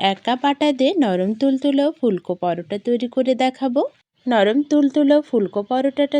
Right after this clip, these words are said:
তৈরি করতে আমরা এখানে খুবই কম তেল ব্যবহার করেছি। তারপরেও এই পরোটাটা উপর থেকে মুচমুচে ও ভেতর থেকে নরম তুলতুলো হয়েছে।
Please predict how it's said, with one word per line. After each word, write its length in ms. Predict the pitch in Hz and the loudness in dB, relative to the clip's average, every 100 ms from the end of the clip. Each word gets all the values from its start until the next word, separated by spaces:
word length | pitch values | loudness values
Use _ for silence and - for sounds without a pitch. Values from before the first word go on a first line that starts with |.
| 285 | -2
তৈরি 240 | 208 175 208 285 | -4 -2 -2 -2
করতে 260 | 285 254 349 277 | -2 -2 -4 -6
আমরা 200 | 233 226 269 | -6 -2 -2
এখানে 240 | - 294 285 - | 0 0 0 -2
খুবই 200 | 277 285 | -4 -2
কম 160 | 208 160 156 | -4 -6 -8
তেল 140 | 180 185 | -10 -4
ব্যবহার 320 | 214 214 233 247 269 | -4 -4 -6 -4 -2
করেছি। 400 | 262 262 - 415 _ _ _ _ | 0 -2 -6 -8 _ _ _ _
তারপরেও 560 | 233 226 - 214 196 247 285 | -2 -2 0 0 2 2 2
এই 60 | 285 | 0
পরোটাটা 540 | 294 285 294 294 262 320 - | -4 -2 -4 -4 -4 -6 -8
উপর 200 | 214 196 196 | -8 -8 -8
থেকে 180 | 262 254 285 | -8 -4 0
মুচমুচে 520 | 294 294 - 285 - 285 466 | 0 -2 -2 -2 -2 -6 -4
ও 20 | 247 220 | -6 -4
ভেতর 280 | 202 - 202 - | -4 -4 -8 -6
থেকে 180 | 269 294 269 | -4 -2 -2
নরম 240 | 165 170 170 | -4 -8 -8
তুলতুলো 440 | 180 175 208 208 233 | -10 -8 -8 -6 -4
হয়েছে। 380 | 233 240 240 302 | -2 -4 -4 -6